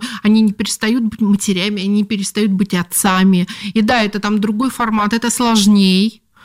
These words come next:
Это накладывает определенные, ну, особенности, ну, взаимоотношений, там, договоренности какие-то. Да, это все понятно.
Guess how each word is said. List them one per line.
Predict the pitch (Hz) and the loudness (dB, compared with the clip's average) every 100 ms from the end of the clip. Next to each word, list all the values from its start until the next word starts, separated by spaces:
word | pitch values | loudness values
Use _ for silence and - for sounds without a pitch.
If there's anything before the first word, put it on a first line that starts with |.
| - - - | -20 -14 -6
Это | 233 240 254 240 226 220 | -4 -2 0 2 2 2
накладывает | 220 220 240 240 233 233 226 214 | 0 0 -2 0 2 2 2 0
определенные, | 202 214 196 196 202 214 233 233 226 202 190 185 | -2 0 0 2 4 4 4 4 4 2 0 0
ну, | 202 196 165 135 113 | -2 -4 -6 -12 -10
особенности, | 180 196 185 175 202 220 - - 262 277 _ - | -8 -6 -4 0 2 2 0 -6 -8 -10 _ -2
ну, | 247 202 - - | 0 0 -4 -4
взаимоотношений, | 202 220 220 220 214 214 - 226 202 190 | 0 2 2 0 -2 -2 0 2 4 2
там, | 196 190 | 0 0
договоренности | 185 185 196 170 175 220 226 226 | 0 0 -2 -2 0 0 -2 -8
какие-то. | - 214 - 196 | -8 -10 -4 -2
Да, | 233 | 0
это | 185 165 | -2 -6
все | - | -8
понятно. | 202 240 240 - | -4 -2 -2 -4